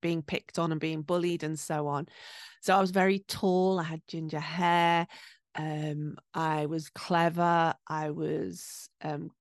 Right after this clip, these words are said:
confident and unusual, and, um, my best guess is undiagnosed A D H D back then as well.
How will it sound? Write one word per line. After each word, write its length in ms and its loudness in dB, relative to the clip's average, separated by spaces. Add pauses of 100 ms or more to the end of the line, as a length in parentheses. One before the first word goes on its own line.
(120)
confident 1000 2 (140)
and 640 -2 (460)
unusual, 1080 2 (480)
and, 600 -4 (160)
um, 580 -4 (340)
my 120 2
best 280 0
guess 220 -6
is 140 -4
undiagnosed 680 0
A 120 0
D 160 -2
H 240 -6
D 120 -2
back 300 -2
then 220 -2
as 160 -6
well. 400 -4